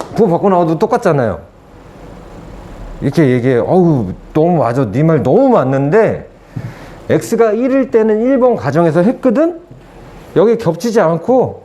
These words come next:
일 번은 이제 퇴근하라 그러고 이제 일 번, 일이 아닌 애들끼리 이제 모여서 할 거야. 그래서 이쪽에 갖다를 넣어줬으니까 이쪽은 안 넣어주는 게 보통 일반적이에요. 그래서 모든 X에 대해서 가정을 하고, 하고 있는데 일보다 크거나 같은 애들에 대해서 딱 검사를 다 했어.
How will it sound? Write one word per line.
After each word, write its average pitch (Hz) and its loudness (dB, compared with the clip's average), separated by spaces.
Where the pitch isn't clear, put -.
일 269 2
번은 269 2
이제 208 2
퇴근하라 285 2
그러고 202 4
이제 165 4
일 240 2
번, 240 2
일이 269 4
아닌 156 2
애들끼리 190 2
이제 139 2
모여서 135 0
할 226 2
거야. 113 0
그래서 127 0
이쪽에 190 2
갖다를 170 0
넣어줬으니까 147 0
이쪽은 165 0
안 113 0
넣어주는 143 2
게 147 2
보통 143 -2
일반적이에요. 113 0
그래서 127 0
모든 277 4
X에 170 2
대해서 139 0
가정을 160 0
하고, 143 0
하고 202 0
있는데 110 0
일보다 254 2
크거나 262 0
같은 220 -2
애들에 196 4
대해서 170 2
딱 190 0
검사를 165 0
다 117 -4
했어. 135 -4